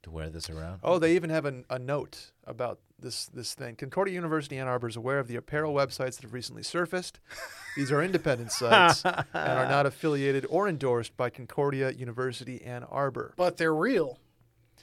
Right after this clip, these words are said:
Speaker 2: Somebody is selling, I mean, it's like selling accepted, what was that college, or, like, old school apparel. Like, it's, somebody is selling.
Speaker 1: It's not official
Speaker 2: Yeah.
Speaker 1: licensed apparel, but
Speaker 3: You're
Speaker 1: it,
Speaker 3: saying what you're
Speaker 1: technically it's real.
Speaker 3: what you're telling us is we need to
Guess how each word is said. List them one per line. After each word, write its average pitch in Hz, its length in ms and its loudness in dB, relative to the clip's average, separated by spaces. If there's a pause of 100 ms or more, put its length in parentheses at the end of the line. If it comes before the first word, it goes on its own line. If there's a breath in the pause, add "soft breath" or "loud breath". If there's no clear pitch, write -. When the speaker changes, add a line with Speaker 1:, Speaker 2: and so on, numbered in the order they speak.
(1080 soft breath)
Speaker 2:
Somebody 220 380 0
is 175 120 2
selling, 160 500 2
I 147 80 0
mean, 151 100 -2
it's 147 120 -6
like 156 120 0
selling 151 500 -2
accepted, 131 640 -4 (260)
what 143 160 -4
was 127 100 -6
that 117 180 -6
college, 107 380 -6
or, 98 140 -4
like, 120 180 -6
old 135 220 -2
school 120 420 -8 (480)
apparel. - 480 -8
Like, 147 80 -4
it's, 151 300 -6
somebody 175 320 -4
is 139 100 -4
selling. 127 440 -4 (140)
Speaker 1:
It's - 140 -14
not 131 160 4
official 104 560 -4 (100)
Speaker 2:
Yeah. 104 100 -4
Speaker 1:
licensed 90 480 -6 (180)
apparel, 73 400 -4
but 80 100 -2
Speaker 3:
You're - 60 0
Speaker 1:
it, - 60 0
Speaker 3:
saying 139 480 2
what 143 160 2
you're 135 120 -2
Speaker 1:
technically 127 420 2
it's - 160 -6
real. 82 320 -8
Speaker 3:
what 156 140 2
you're 143 100 2
telling 151 360 6
us 117 100 -2
is 113 140 -6
we 123 80 -6
need 127 140 -2
to 117 100 -2